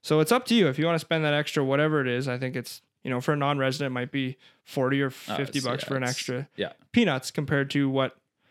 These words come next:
Speaker 1: you know, other outfitters do charge. And I'm not gonna knock them because they have their own way of doing
Speaker 2: Yeah.
Speaker 1: things. But in my, my point of view, if the government is gonna allow you to take two bears,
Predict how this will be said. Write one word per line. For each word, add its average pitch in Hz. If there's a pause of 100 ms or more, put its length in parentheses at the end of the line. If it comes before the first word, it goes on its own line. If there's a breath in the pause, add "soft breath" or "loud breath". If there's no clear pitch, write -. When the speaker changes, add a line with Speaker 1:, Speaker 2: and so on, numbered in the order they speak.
(120)
Speaker 1:
you 147
know, 147
other 190
outfitters 170
do 160
charge. 139
And 165
I'm 160
not 160
gonna 160
knock 127
them 143
because 135
they 131
have 131
their 135
own 127
way 135
of 139
doing 117
Speaker 2:
Yeah. 117
Speaker 1:
things. 143 (680 soft breath)
But 156
in 151
my, 190
my 170
point 190
of 170
view, 165
if 156
the 127
government 180
is 170
gonna 175
allow 151
you 156
to 143
take 147
two 165
bears, 147